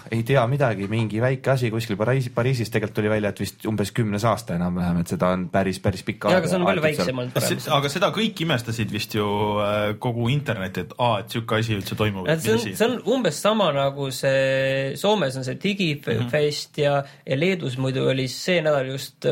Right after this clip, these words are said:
Speaker 2: väga suur mänguüritus, põhimõtteliselt selline väike
Speaker 3: Nii.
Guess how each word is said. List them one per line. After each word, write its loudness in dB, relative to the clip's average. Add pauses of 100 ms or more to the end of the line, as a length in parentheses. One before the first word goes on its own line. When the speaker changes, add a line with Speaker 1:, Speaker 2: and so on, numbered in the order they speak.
(120)
Speaker 2:
väga 2
suur -2
mänguüritus, -2
põhimõtteliselt 0
selline 2
väike 2
Speaker 3:
Nii. 2